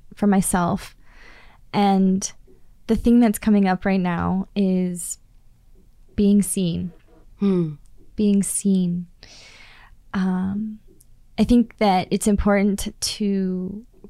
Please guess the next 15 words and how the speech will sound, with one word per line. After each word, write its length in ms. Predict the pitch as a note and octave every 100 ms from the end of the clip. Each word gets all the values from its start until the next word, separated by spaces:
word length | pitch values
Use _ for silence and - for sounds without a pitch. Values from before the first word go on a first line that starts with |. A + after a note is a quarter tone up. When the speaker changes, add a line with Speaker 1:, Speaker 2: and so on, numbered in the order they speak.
| -
Speaker 1:
recognize 600 | G3 G3+ G#3 G3+ F#3 F3+
the 60 | F3
difference 420 | F3+ - F#3+ -
between 540 | G3 - - F#3 F3 -
equity 580 | F#3+ G#3 G3+ G#3+ A3 -
and 240 | F3+ F3+
equality. 720 | F3 - - E3+ F3+ A3 C4 - - - - - -
Speaker 2:
Hmm. 140 | F#3+ D#3 - - - - - - - - - - _ -
Speaker 1:
By 120 | A3
definition, 840 | G#3+ A3 G#3 G3 - G#3 G3 F#3 - -
it's 160 | G3+ G3+
a 40 |
pretty 240 | - G3 F#3+
big 180 | F#3 E3+
difference. 640 | F#3+ - F3 F3+ -